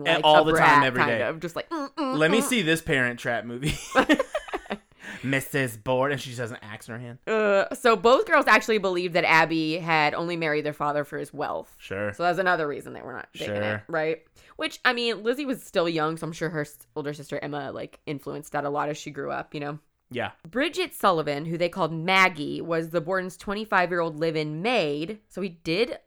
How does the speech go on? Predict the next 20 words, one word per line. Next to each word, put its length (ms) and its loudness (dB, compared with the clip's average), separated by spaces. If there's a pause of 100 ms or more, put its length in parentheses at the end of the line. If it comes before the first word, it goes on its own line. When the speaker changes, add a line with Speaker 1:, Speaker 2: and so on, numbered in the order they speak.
(200)
Speaker 2:
he 140 -12
did 160 -2
pay 160 -4
for 120 -8
a 60 -6
maid, 540 -2
but 100 -4
Speaker 1:
Uh-huh. 100 2
Speaker 2:
that's 140 -2
the 80 0
only 200 -4
thing. 300 -14 (500)
She 220 -6
had 80 0
immigrated 440 0
from 160 0
the 80 -4
U 80 0
S 80 -8
from 160 -10